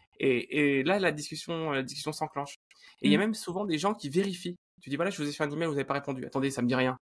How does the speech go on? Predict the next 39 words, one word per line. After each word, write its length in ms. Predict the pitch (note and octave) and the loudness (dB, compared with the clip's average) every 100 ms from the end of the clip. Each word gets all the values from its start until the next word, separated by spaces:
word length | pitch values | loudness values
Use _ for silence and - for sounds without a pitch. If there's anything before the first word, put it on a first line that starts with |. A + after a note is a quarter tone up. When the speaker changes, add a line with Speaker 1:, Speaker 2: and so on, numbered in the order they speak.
| - | -4
Speaker 1:
Vous 120 | B2+ | -4
êtes, 80 | C3 | -2
c'est 140 | C#3 | -4
qui, 140 | C3+ D3+ | -4 -6
vous ? 200 | B2+ B2 - | -6 -10 -6
Vous 80 | |
êtes 100 | C3+ | -4
qui, 120 | C3 C#3+ | -2 -2
nanana ? » 280 | C3 F3+ - | 0 -2 -2
Et 60 | |
donc, 140 | D#3 D3 | -2 -2
en 80 | - | -2
fait, 80 | |
ça 120 | F#3+ D3 | -2 0
permet 300 | D3 C#3+ F3 | 0 0 -2
de, 320 | C#3+ C3 B2 - - - | -2 -2 -4 -10 -18 -4
ne 60 | C3+ | -2
serait-ce 240 | - F3+ | -2 -2
que 80 | - | -4
de 60 | - | -4
créer 160 | - D3+ | -2 0
la 80 | |
confiance. 480 | D3 F3 - C#3 - _ - | -2 -4 -6 -10 -10 _ -2
Voilà, 120 | G#3+ | 2
Speaker 2:
Ouais. 100 | G3+ | 2
Speaker 1:
j'ai, 60 | |
j'ai 160 | A#2+ C3+ | 0 -4
vraiment 460 | C3+ E3 F3+ F#3+ F#3 | 0 2 4 4 2
envie 140 | D#3 | -2
de 120 | - D3+ | -6 -2
te 20 | |
parler. 200 | E3 E3+ | 0 -2
Ça 140 | D3 | -4
fait 100 | B2+ | -8
déjà 180 | B2+ B2 | -6 -8
trois 300 | B2 - F3 | -8 0 0
fois 180 | F3 E3+ | 2 -2
que 80 | E3+ | 0
j'essaye. 440 | D3 - F3+ G#3 | 0 2 2 0